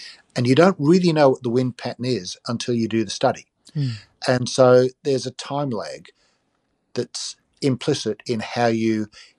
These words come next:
Speaker 1: invest in this large infrastructure. And the time lag, uh,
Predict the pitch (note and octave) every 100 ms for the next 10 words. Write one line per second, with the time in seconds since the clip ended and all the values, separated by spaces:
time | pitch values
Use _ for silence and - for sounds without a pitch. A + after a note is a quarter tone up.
0 | - D3 A2 B2+ A#2+ - - C3 A#2 A#2
1 | - A2+ A2+ A2 G#2+ - C3 A#2 A2 -
2 | F#2 - - - _ - - _ _ B2
3 | A2 - D3+ D3+ C#3 C3 B2+ A#2 _ _
4 | _ _ _ _ A#2